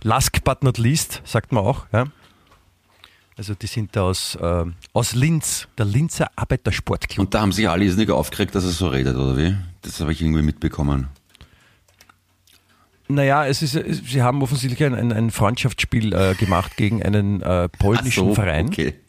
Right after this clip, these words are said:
Speaker 2: <laughs>
Speaker 1: Ja, und, und, äh, er hat gemeint, die, die spielen,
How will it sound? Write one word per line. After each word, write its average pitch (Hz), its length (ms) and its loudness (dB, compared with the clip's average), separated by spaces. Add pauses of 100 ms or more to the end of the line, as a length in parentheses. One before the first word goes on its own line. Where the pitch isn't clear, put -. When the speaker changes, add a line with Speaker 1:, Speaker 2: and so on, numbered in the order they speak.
(460)
Speaker 2:
<laughs> - 840 -2 (680)
Speaker 1:
Ja, 117 200 4
und, 123 380 0 (160)
und, 143 440 2
äh, 123 320 4
er 120 160 4
hat 131 180 0
gemeint, 127 460 0
die, 123 320 4
die 131 180 2
spielen, 139 480 2